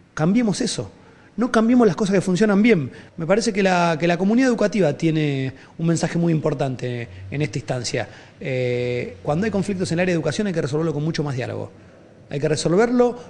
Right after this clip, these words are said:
no mandando listas a las comisarías, no anteponiendo posiciones políticas de no diálogo, sino sentándose con los protagonistas de este conflicto. Y me parece que vamos en camino de, de resolución gracias a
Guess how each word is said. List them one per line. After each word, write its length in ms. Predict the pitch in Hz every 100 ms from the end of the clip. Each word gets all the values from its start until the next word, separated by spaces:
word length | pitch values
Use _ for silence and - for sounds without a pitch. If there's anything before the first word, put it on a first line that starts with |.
| -
no 280 | 180 240 262
mandando 400 | 175 170 175 175
listas 320 | 185 180 -
a 40 |
las 120 | 147
comisarías, 800 | - 147 139 180 226 233 226 - - - -
no 500 | 190 240 240 277 - - - - -
anteponiendo 580 | 165 151 147 160 196 160
posiciones 380 | 143 131 185
políticas 540 | - 151 165 165 151 123
de 100 | 147
no 120 | 185
diálogo, 460 | 190 233 254 254 254 -
sino 220 | - 240
sentándose 600 | 277 220 208 254 233 - 247
con 220 | 233 233
los 260 | 233 233
protagonistas 540 | - 190 185 190 208 185
de 40 |
este 160 | 160 160
conflicto. 480 | 147 123 117 110 110 - - -
Y 60 |
me 80 | 196
parece 300 | 208 233 247
que 140 | 226 202
vamos 300 | 208 220 -
en 80 | 180
camino 320 | 185 214 202
de, 240 | 196 196 - - -
de 140 | 156 170
resolución 640 | 175 214 208 262 262 269 - -
gracias 440 | 180 226 240 220
a 420 | 214 233 233 -